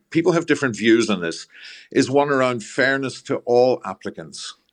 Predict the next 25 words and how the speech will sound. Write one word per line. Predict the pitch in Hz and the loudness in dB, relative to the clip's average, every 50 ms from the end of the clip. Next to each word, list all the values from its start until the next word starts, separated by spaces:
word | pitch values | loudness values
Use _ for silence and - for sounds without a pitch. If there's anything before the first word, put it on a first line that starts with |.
| _ _ _ _ _ _ _ _ _ _ _ _ _ _ _ _ - | _ _ _ _ _ _ _ _ _ _ _ _ _ _ _ _ -2
I | 127 131 | -2 -2
think | - 190 190 - | 0 -2 -4 0
the | - 165 151 | 2 2 2
inflated | 147 135 - - 147 151 151 151 139 120 98 | 2 0 -2 0 0 2 2 2 -2 -4 -2
grades | - 127 123 120 120 104 - | 0 2 4 4 2 2 -2
create | - - - 131 120 113 110 123 | -10 -8 -4 -2 -2 -2 -2 -4
a | 113 | -8
number | 113 120 139 156 156 151 | -4 -4 -4 0 0 0
of | 139 117 | 0 0
unfairnesses. | 117 107 104 98 - 104 90 92 92 104 107 - - 135 120 110 - | -2 -4 -4 -6 -4 -4 -4 -4 -4 -6 -8 -6 -6 -8 -8 -6 -2
They're | 104 107 104 110 | 0 2 4 4
unfair | 120 131 135 127 - - 120 117 113 | 2 0 -2 -2 0 2 2 2 2
to | 113 120 - | 0 -4 -8
people | - 113 - - 101 | -8 -8 -8 -8 -6
who | 104 107 | -4 -4
are | 98 95 | -4 -4
doing | 90 101 101 98 98 | -4 -6 -8 -8 -4
qualifications | - 110 98 98 98 101 - - 101 95 - - 98 87 - - - | -2 0 0 0 -2 -6 -6 -6 -6 -6 -6 -8 -12 -14 -14 -6 -2
other | 107 107 113 127 | 0 0 2 2
than | 139 147 147 | 2 2 2
the | 147 147 | 2 2
Leaving | 156 147 151 156 160 151 | 2 2 2 2 -2 -6
Cert | - - 160 156 160 - | -4 0 0 0 0 -2
because | - 123 - 110 98 90 82 87 | -6 -4 -2 -2 -2 -2 -2 -2
the | 101 95 92 90 87 | -2 0 0 0 -2